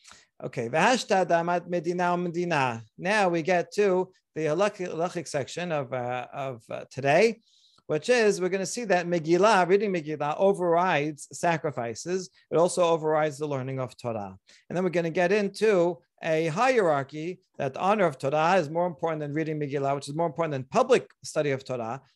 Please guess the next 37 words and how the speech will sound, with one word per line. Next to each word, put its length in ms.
which 120
is 60
more 140
important 300
than 120
sacrifices, 760
which 160
is 80
more 180
important 400
than 240
the 100
private 460
study 300
of 200
Torah. 420
And 160
after 280
all 160
that, 220
we're 80
gonna 180
say, 140
"What 140
about 200
Met 240
Mitzvah? 560
Where 240
does 200
that 320
fit 160
in?" 240
Okay, 160
so 160
let's 200
see. 100
"Hashta, 600